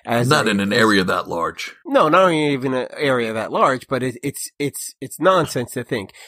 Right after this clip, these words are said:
Speaker 1: And, but this is Trump, once again, remembering the last thing that he heard and saying, "Well, obviously,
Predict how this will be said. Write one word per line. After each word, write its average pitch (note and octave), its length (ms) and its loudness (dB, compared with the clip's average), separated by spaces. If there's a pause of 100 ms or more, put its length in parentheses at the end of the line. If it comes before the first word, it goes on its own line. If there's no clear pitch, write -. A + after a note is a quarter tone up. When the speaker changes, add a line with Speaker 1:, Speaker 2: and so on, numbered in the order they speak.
(100)
Speaker 1:
And, E3+ 100 -6
but G#3 140 -2
this C#4 220 -2
is - 320 -4
Trump, F#3 360 0 (120)
once D#3 260 -2
again, F3+ 240 0
remembering C#3 560 0
the B2 80 -4
last C3+ 380 0
thing C#3 160 -2
that A2 160 -4
he G2+ 100 -10
heard G#2+ 520 0 (600)
and C3 180 -10
saying, B2+ 300 -2
"Well, B2+ 320 -4
obviously, A#2 840 -2